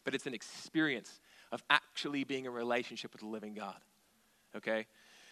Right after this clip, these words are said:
Um, so Paul's talking about knowing lots about God and knowing everything that you can know. And he says it's worthless without love. It's worthless without love. Um, and then he goes on to say something before he gets into verse four about love is patient and kind and all these things it's not.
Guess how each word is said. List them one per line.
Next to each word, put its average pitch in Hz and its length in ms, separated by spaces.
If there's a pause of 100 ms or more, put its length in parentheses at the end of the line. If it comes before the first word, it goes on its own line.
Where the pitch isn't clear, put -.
(440)
Um, 131 280
so 156 160
Paul's 170 320
talking 151 340
about 135 320
knowing 151 340
lots 156 440
about 143 320
God 120 240
and 135 100
knowing 160 280
everything 160 600
that 135 140 (240)
you 139 140
can 131 300
know. 104 200 (100)
And 127 140
he 127 40
says 123 220
it's 117 140
worthless 131 480
without 113 280
love. 95 320 (480)
It's 117 140
worthless 113 400
without 101 240
love. 95 220 (840)
Um, 113 260
and 143 140
then 208 80
he 262 80
goes 208 220
on 170 140
to 151 60
say 165 200
something 151 400
before 160 300
he 160 60
gets 156 200
into 151 120
verse 143 200
four 147 340
about 123 360
love 123 180
is 120 60
patient 143 380
and 120 80
kind 127 260
and 123 80
all 123 80
these 127 120
things 123 220
it's 95 100
not. 110 300